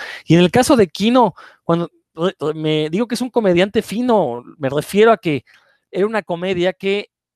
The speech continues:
eh, hacía crítica social, que le metía cuestiones antropológicas, de, que de repente hacía chistes basados en datos históricos,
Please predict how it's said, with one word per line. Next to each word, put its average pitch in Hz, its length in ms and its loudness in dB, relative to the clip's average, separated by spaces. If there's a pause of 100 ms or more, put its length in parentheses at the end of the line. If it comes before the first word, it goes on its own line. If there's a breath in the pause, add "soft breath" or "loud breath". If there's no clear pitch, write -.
(100)
eh, 160 500 -10
hacía 135 320 -2
crítica 202 360 -6
social, 185 720 0 (120)
que 160 100 -6
le 147 140 -2
metía 160 240 -4
cuestiones 196 420 -8
antropológicas, 160 880 -6
de, 156 140 -4
que - 120 -6
de 151 80 0
repente 165 360 -6
hacía 196 140 -2
chistes - 480 -10
basados 170 440 -2
en 156 80 -6
datos 160 300 -4
históricos, 175 680 -4